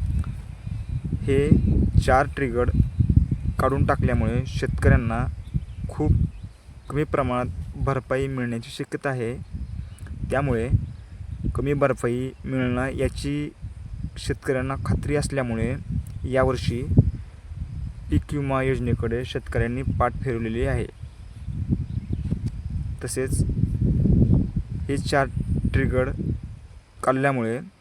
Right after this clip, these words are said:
शेतकऱ्यांनी यंदा पीक विमा योजनेला कमी प्रतिसाद दिलेला दिसतोय.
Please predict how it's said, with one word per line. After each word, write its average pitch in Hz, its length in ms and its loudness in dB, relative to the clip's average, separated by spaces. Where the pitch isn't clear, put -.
शेतकऱ्यांनी 131 600 -2
यंदा 127 280 0
पीक - 540 -6
विमा 139 220 0
योजनेला 120 540 0
कमी 135 200 0
प्रतिसाद 123 480 -2
दिलेला 117 360 2
दिसतोय. 117 460 0